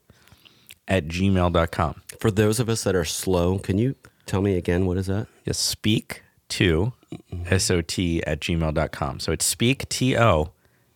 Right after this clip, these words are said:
Speaker 1: S O T at gmail dot com.
Speaker 2: And then when they do that, they got their stamp on there.
Speaker 1: Yeah.
Speaker 2: They've walked out to the mailbox.
Speaker 1: Yeah.
Speaker 2: They've del-, hopefully it's, hopefully it's getting done. This is going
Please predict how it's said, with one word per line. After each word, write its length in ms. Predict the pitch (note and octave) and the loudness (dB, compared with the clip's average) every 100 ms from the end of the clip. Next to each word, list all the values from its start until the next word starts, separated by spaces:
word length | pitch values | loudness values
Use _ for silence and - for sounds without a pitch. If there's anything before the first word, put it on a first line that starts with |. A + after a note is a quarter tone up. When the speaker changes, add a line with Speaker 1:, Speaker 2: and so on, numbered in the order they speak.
| - | -4
Speaker 1:
S 220 | F#2+ - | -2 0
O 100 | F#2+ | 0
T 480 | E2+ - A2 F2 D2+ - - _ _ _ _ _ _ _ _ _ _ _ _ | 0 0 2 2 0 -8 -20 _ _ _ _ _ _ _ _ _ _ _ _
at 140 | F2+ | 0
gmail 340 | E2 F2+ E2 D#2 | 0 0 0 0
dot 200 | D#2 - | 0 -2
com. 280 | - - - | -6 -4 0
Speaker 2:
And 120 | A#2+ | 2
then 200 | A2 G2+ | 4 4
when 140 | G2 G2+ | 2 2
they 140 | G2 | 2
do 360 | G2 F2 D3 G3+ | 0 0 2 2
that, 400 | F2+ C#2+ - - _ _ - _ _ _ _ _ _ - _ _ | 0 -2 -6 -12 _ _ -20 _ _ _ _ _ _ -20 _ _
they 100 | - | -10
got 160 | A#1+ C#2 | -8 -8
their 100 | - | -8
stamp 360 | - B2 B2 B2+ | 0 2 2 2
on 160 | A#2+ | 4
there. 420 | B2 A#2 A#2 A2+ F#2+ - | 4 4 4 2 0 0
Speaker 1:
Yeah. 240 | F#2 D2 | 2 2
Speaker 2:
They've 160 | - C#2+ - | -2 -8 -6
walked 300 | F2+ A#2+ - | -2 -2 0
out 180 | A#2+ A2 | 0 0
to 100 | G2 | -2
the 100 | G2+ | 0
mailbox. 800 | G2 F2+ F2+ E2+ E2 - - - - | 2 2 2 2 0 -6 -10 -12 -4
Speaker 1:
Yeah. 160 | F2 | -2
Speaker 2:
They've 160 | D#2+ D#2 | 0 0
del-, 240 | F#2 F#2+ - _ _ _ _ _ - - | 0 -2 -6 _ _ _ _ _ -20 -6
hopefully 540 | A2+ G#2+ F2+ F2+ F2 | -4 -2 0 0 0
it's, 260 | D#2+ - - - | -2 -6 -12 -4
hopefully 320 | A2 - F2 | -2 0 0
it's 60 | D#2+ | 2
getting 180 | F2 | 0
done. 120 | E2 F#2+ - - | 0 -4 -6 0
This 180 | D3 | 0
is 140 | A2+ - | 0 0
going 240 | A2 F2+ | 0 0